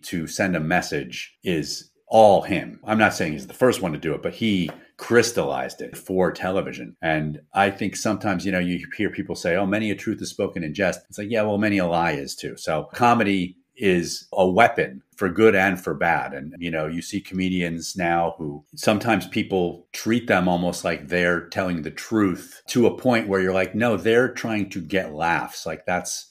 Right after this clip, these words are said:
actually the most important thing. So I guess what I'm saying is, like, you know, Norman both got laughs and used it as a force for good. He just unparalleled in making entertainment that was sending a message. No one else did it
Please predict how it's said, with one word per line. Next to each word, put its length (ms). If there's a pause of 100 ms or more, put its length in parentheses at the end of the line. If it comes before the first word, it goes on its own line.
(100)
actually 340
the 140
most 420
important 420
thing. 200
So 320
I 120
guess 220
what 100
I'm 100
saying 340
is, 120
like, 360
you 100
know, 60
Norman 720
both 420
got 300
laughs 420
and 300
used 280
it 100
as 140
a 60
force 360
for 260
good. 320
He 520
just 320
unparalleled 880
in 220
making 600
entertainment 920
that 120
was 180
sending 300
a 60
message. 560
No 220
one 140
else 300
did 240
it 160